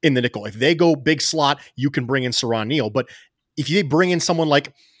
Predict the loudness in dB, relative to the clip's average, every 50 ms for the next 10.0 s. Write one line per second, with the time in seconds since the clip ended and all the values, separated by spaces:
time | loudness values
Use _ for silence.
0 | -20 _ _ _ _ _ _ _ _ _ _ -18 -16 -12 -8 -4 -2 0 0 0
1 | 0 0 0 0 0 2 2 0 -2 -2 -4 -6 -4 -4 -4 -4 -4 -6 -6 -6
2 | -4 -2 -2 -2 -2 -2 -6 -4 -4 -4 -2 0 0 0 2 0 0 0 0 0
3 | 0 0 0 -2 -2 -4 _ -4 -2 0 0 0 0 -2 -4 -6 0 2 2 2
4 | 2 0 -4 -4 -2 -2 -2 0 -2 -2 0 0 0 0 -2 -2 -4 -8 -12 -14
5 | -12 -6 -2 -2 0 0 -2 -2 -2 -2 -4 -2 -2 -2 -2 0 0 0 0 -2
6 | -6 -8 -4 -4 -4 -4 -6 -10 -18 -10 -2 0 0 0 0 -2 -4 -4 -2 -2
7 | -2 0 0 -2 -2 -2 0 -2 -2 -2 -2 -4 _ _ _ _ 2 2 2 2
8 | 2 0 0 0 0 0 0 0 0 -2 -2 -2 -4 -4 -4 -6 -6 -4 -2 -2
9 | -2 -2 -2 -4 -4 -4 -2 0 0 0 0 -2 -4 -6 -2 0 0 0 0